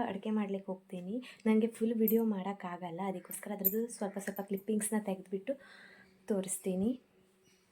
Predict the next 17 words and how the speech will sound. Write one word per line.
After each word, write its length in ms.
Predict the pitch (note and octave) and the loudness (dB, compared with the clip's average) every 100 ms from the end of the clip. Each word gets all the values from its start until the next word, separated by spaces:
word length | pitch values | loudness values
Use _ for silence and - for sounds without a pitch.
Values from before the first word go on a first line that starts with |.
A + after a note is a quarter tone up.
| - - - | -20 -16 -8
ಬನ್ನಿ 180 | F#3+ F3+ - | -6 -6 -10
ಸ್ಟಾರ್ಟ್ 240 | F3 E3 F#3 | -16 -16 -18
ಮಾಡ್ತೀನಿ. 320 | - - D#3+ - - - _ _ _ - - - A#3+ | -14 -14 -12 -12 -12 -12 _ _ _ -20 -20 -6 -4
ನಾಗರ 280 | G3 F#3+ A3+ - | -4 -4 -6 -4
ಪಂಚಮಿ 340 | A3+ A3+ A3+ A3+ | -4 -2 0 0
ಹಬ್ಬಕ್ಕೆ 360 | G#3 - G3 B3+ | -4 -12 -10 -8
ಸ್ಪೆಷಲಾಗಿ 580 | - F#3+ - G3+ G3 G3 | -8 -8 -6 -4 -4 -6
ನಾವಿವತ್ತು 580 | F#3+ F#3+ F#3+ F#3 F#3 G3+ G3+ G3 | -8 -8 -8 -8 -10 -12 -8 -4
ಲವಂಗ 300 | G3 G3+ G#3+ G#3+ G#3+ - F#3+ | -4 -4 -4 -4 -6 -8 -6
ಎಲೆ 220 | F#3+ G3 G3 F#3+ F#3+ G3 - G#3+ | -2 -2 -2 -2 0 4 6 4
ಮೇಲೆ, 260 | F#3+ F#3 A3 A#3 - - - G#3+ | 2 -8 -12 -14 -18 -20 -14 -8
ಆಮ್, 280 | G3+ G3 G3 G3 F#3+ F#3 F#3 F#3+ - | -6 -6 -8 -8 -8 -8 -10 -10 -12
ಇದು 100 | G#3+ G#3+ | -6 -4
ಹೇಳ್ತೀವಿ, 260 | G3+ G3 F#3+ | -2 -2 0
ಗೆಣಸ್ಲೆ 460 | F#3+ G3+ G3+ G3 F#3+ | 0 -2 -4 -2 -2
ಅಂತ 120 | F#3 G3 | -2 -4
ಹೇಳ್ತೀವಿ, 480 | F#3+ F#3+ G3 F#3+ F#3+ | -6 -4 -4 -2 -2